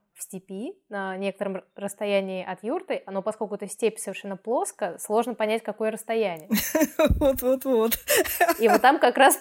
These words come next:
Speaker 1: <laughs> проблема действительно с тем, что там занято, не занято. Ну, как понять, занято или нет, не было, потому что,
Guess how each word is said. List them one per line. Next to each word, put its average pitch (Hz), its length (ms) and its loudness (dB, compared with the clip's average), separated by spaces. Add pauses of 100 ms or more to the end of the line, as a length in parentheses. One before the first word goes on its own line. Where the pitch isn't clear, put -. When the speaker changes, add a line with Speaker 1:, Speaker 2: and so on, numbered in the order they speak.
(100)
Speaker 1:
<laughs> - 520 2
проблема 285 680 4 (460)
действительно 247 420 -2
с 240 80 -6
тем, 240 180 0
что 233 140 -10
там 190 240 -6
занято, 220 420 0
не 202 140 -6
занято. 254 320 0
Ну, 226 100 -6
как 233 180 -4
понять, 208 300 -2
занято 196 320 -4
или 196 140 -8
нет, 269 280 -2
не 226 140 -4
было, 285 200 0
потому 190 360 -8
что, 214 260 -4